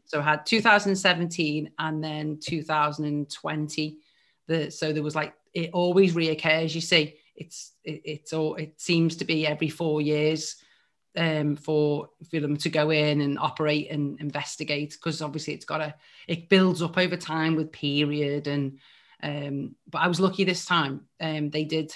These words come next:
they did say to me, "We've not found any further growth of endometriosis," um, but they did find cysts on my left ovary, which obviously they removed for me. So as a preventer, the best thing that you can do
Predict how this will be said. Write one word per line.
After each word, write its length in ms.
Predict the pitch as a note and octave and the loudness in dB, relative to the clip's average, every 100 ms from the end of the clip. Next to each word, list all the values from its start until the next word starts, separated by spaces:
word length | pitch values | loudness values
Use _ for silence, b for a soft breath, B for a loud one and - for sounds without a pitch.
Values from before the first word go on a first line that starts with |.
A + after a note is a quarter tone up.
| - | -8
they 80 | D#3 | -6
did 200 | D3+ D3+ | -6 -6
say 220 | - D3+ | -4 -4
to 220 | D3+ E3 D#3 | 2 4 4
me, 280 | D#3 D3+ - | 4 0 0
"We've 240 | E3 D3+ | 0 4
not 340 | E3 D3 - - | 4 4 2 2
found 380 | E3 D#3+ D#3 - | 4 4 2 0
any 240 | D#3 D3+ | 0 0
further 340 | D3 E3 D3+ D3+ | 2 4 4 4
growth 340 | F3 F3 F3 | 4 4 4
of 60 | E3 | 4
endometriosis," 1200 | F3+ E3+ E3 E3+ D#3+ E3+ E3 D#3+ E3 D#3+ - - b b b b | 4 4 0 0 2 0 0 -2 -4 -4 -8 -12 b b b b
um, 480 | D#3 D3+ D3 C#3+ D3 - - | -4 -2 0 -2 -4 -10 -8
but 140 | D#3+ | -2
they 160 | D#3 D#3 | 0 2
did 200 | D#3 D3+ | 0 0
find 280 | E3+ D#3 C#3+ | 2 2 0
cysts 400 | - D3+ - - | -4 -6 -8 -4
on 100 | D#3 | 0
my 140 | D3+ D3+ | 0 0
left 420 | D3+ D3 - - | -2 -4 -10 -6
ovary, 420 | D#3 D#3 D3 D#3+ | -4 -2 -2 -4
which 280 | D3 D3+ - | -4 -6 -6
obviously 380 | D3+ D3 C#3 C#3+ | -8 -8 -8 -6
they 180 | D3 C#3+ | -4 -4
removed 440 | C#3+ C#3 C#3+ C#3 | -2 -2 -2 -6
for 240 | - D#3 D3+ | -4 0 2
me. 300 | E3+ F#3+ - b b b b b | 2 -2 -8 b b b b b
So 400 | - F3 E3+ E3 - _ _ _ - | -2 4 4 2 -6 _ _ _ 0
as 140 | F#3 | 2
a 60 | F3 | 4
preventer, 720 | F3 E3 E3+ F3 F#3+ F#3 F#3+ - | 4 6 4 4 4 2 2 -4
the 60 | |
best 260 | D#3 D#3 - | -2 0 0
thing 200 | E3 D#3+ | 0 0
that 100 | D#3+ | -2
you 140 | D3+ D#3 | -6 -4
can 140 | D3 | -2
do 320 | D3+ D#3+ D#3+ | 0 0 -2